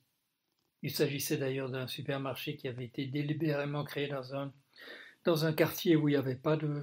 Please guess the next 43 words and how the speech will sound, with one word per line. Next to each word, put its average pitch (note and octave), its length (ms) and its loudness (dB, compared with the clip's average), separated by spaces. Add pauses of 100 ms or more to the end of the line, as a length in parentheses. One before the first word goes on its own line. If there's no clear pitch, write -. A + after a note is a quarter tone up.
(160)
où C#3 140 -6
il - 20 -4
n'y C3+ 40 -2
avait B2+ 140 -6
pas D#3 140 2
de - 60 0
commerce, - 680 2
euh, C#3 100 -4
pour B2+ 220 -10
permettre, C#3 480 -4
euh, D#3 140 -2 (260)
aux C#3 180 -6
gens C3+ 160 -6
du C3 160 -6
lieu D3+ 240 0
de C3 220 -6 (340)
se - 160 -4
rendre C#3+ 220 -2
dans C3 180 -4
un C3+ 80 -4
supermarché. C3 840 -4 (680)
Le, D3 260 2
je C3+ 120 -2
crois D#3 280 4
que, - 80 -14
si - 100 -12
j'ai D#3 100 2
bon D3 160 2
souvenir, C#3+ 400 -2
le, B2+ 320 -4 (560)
le D#3 60 0
tueur D#3+ 340 6
a C#3+ 80 0
fait C#3+ 120 0
cent - 160 0
cinquante C#3 340 -2
kilomètres C#3 540 -4
pour B2+ 260 -6
se - 100 -10
rendre C3+ 280 -6
à B2+ 40 -2
cet - 240 -8
endroit. C#3 360 0